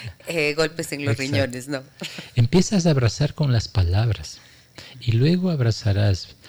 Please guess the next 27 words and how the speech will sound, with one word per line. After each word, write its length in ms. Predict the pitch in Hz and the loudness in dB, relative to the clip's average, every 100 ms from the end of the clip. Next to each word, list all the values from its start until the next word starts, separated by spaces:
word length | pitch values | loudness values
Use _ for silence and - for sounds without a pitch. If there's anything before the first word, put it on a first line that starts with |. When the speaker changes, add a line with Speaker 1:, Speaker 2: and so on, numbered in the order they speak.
| - | 2
Speaker 2:
porque 260 | - - 151 | 2 4 2
la 120 | 151 | 2
gente 320 | 151 190 175 | 2 0 2
necesita 680 | 156 131 127 - 151 - 135 | 0 0 0 -2 -2 -2 -2
ser 240 | - 135 | 2 2
abrazada. 760 | 135 117 98 82 92 98 117 78 - - _ - - - - - | 4 2 2 -2 -2 0 0 -2 -8 -20 _ -20 -20 -20 -8 0
Hay 120 | 135 | 0
que 160 | - | 2
abrazar 600 | 143 117 101 - - 117 | 2 4 2 0 0 2
la 100 | 139 | 0
complejidad. 800 | 127 110 101 92 92 95 90 107 98 | 0 -2 0 -2 -2 -2 0 2 4
El 120 | 107 | 4
otro 280 | 127 - 123 | 2 2 2
es 120 | 123 | 2
una 140 | 117 110 | -2 0
complejidad 720 | 101 92 98 - 95 131 180 | 0 0 -2 0 0 0 -2
que 140 | - | -2
merece 440 | 104 95 120 147 107 | 0 2 2 2 -2
ser 200 | - 95 | -2 -2
abrazada. 480 | 90 92 - 92 95 | 0 0 0 0 0
Abrázale 540 | 110 151 - 175 151 | 0 -2 -2 -2 0
físicamente, 520 | 143 156 151 165 151 | 0 -2 -2 0 0
tú 160 | 151 220 | 0 0
vas 160 | 220 185 | 2 4
a 80 | 135 | 4
ver, 200 | 107 - - - - - - - | 2 0 -14 -20 -20 -20 -20 -6
¿no? 100 | 143 | -6